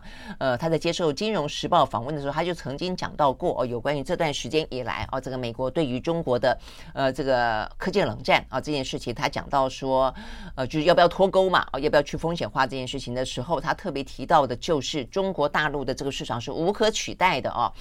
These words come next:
他在讲到那段话的时候，他还讲到说，台湾或许还可以啊，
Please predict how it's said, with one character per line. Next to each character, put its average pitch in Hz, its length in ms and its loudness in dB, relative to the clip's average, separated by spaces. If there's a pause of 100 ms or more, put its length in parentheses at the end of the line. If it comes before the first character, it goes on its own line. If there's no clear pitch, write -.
(160)
他 185 100 6
在 180 80 4
讲 139 160 0
到 131 80 0
那 180 140 0
段 185 140 2
话 175 160 4
的 147 40 4
时 - 80 -4
候， 151 40 0
他 165 100 -4
还 147 140 4
讲 110 120 -6
到 135 140 0
说， 151 160 -2
台 - 200 2
湾 190 140 8
或 302 300 4
许 - 180 2
还 120 200 4
可 147 240 2
以 165 160 0
啊， 120 260 4